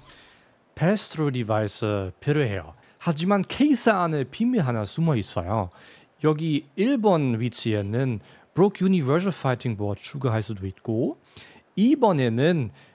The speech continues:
그 브록 플스 파이브 보드 추가할 수도 있고 그리고 스-, 세 번째 그 위치에는 그, 그런 패스트로 디바이스, 그 브록 어댑터 같은 거 추가할 수 있어요.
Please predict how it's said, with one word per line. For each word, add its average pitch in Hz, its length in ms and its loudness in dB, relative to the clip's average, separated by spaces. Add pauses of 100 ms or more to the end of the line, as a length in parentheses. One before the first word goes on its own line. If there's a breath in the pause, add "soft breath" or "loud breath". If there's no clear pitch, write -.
(120)
그 127 480 4
브록 180 500 0
플스 175 320 0
파이브 202 460 0 (340)
보드 120 400 -2
추가할 131 540 -2
수도 127 280 -4
있고 180 440 0 (340 loud breath)
그리고 143 340 2
스-, - 240 -6 (300 soft breath)
세 220 240 2
번째 165 640 4
그 127 220 4
위치에는 127 680 0
그, 110 400 0
그런 139 220 0
패스트로 180 500 -2
디바이스, 110 580 -2
그 117 100 2
브록 131 320 0
어댑터 117 440 -2
같은 104 300 -6
거 104 240 0
추가할 117 400 -2
수 - 160 -8
있어요. 101 440 0